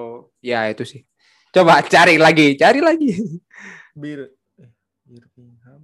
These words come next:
Speaker 2: siapa ya? Mana ya?
Speaker 1: Ben Foster,
Speaker 2: Em,
Speaker 1: terus aja.
Speaker 2: em, em, em, em, ya udah, tapi Watford, Watford.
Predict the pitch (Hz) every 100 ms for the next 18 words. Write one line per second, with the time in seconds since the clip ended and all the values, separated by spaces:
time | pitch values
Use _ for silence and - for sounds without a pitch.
0 | 147 165 175 175 170 101 104 156 165 185
1 | 170 110 - _ - 175 170 220 - 175
2 | 135 170 196 202 123 117 185 180 185 180
3 | 170 185 160 175 175 160 175 170 214 220
4 | 240 175 143 135 165 - - 180 170 254
5 | 226 165 151 156 - 143 117